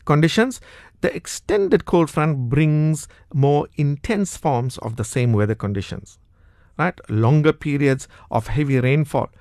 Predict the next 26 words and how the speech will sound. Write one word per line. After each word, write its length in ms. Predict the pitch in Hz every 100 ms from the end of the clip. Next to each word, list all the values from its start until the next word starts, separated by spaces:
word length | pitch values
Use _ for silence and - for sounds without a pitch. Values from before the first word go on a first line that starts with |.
| - - _ _ -
uh, 160 | 101
longer 340 | 113 143 170 165
periods 440 | - 151 147 135
of 340 | 123 117 -
cool 300 | - 185 170
conditions, 500 | 151 139 143 143 107
very 300 | 107 143 190
cold 320 | 175 160 151 147
conditions, 520 | 139 131 - - - - - - -
as 220 | 123 127
well 180 | 139 123
as 260 | 123 120 - - _ -
your 260 | 117 113
steep 300 | - 151 135
pressure 260 | 143 127 131
gradient 420 | 120 117 113 117
that 160 | 107 113
results 560 | 107 123 147 175 - -
in, 340 | 135 135 139 - _ _ _ _
uh, 300 | 117 117 110
very 240 | 123 135
strong 420 | 123 - 127 117 110
winds, 340 | 117 98 -
gale 220 | - 117
force 320 | 113 113 104 -
winds, 380 | 104 101 -